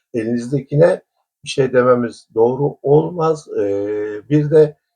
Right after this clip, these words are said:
siz bunu ne zaman aldınız, ne kadar kârdasınız, işte kaç lot var, e, sizin, e, finansal durumunuz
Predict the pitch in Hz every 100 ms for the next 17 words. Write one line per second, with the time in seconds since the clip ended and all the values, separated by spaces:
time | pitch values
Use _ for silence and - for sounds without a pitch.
0 | _ - - 127 151 - 131 139 147 147
1 | 147 139 151 143 127 117 110 107 139 139
2 | 120 131 139 127 120 - 117 107 - -
3 | 113 135 151 151 - _ _ _ _ -
4 | 107 139 143 - 127 110 - 131 143 -
5 | _ _ _ - 101 98 98 - 123 127
6 | 143 143 - _ _ - 113 98 95 98
7 | 101 98 101 - 117 127 131 - 135 123
8 | 113 120 127 131 131 123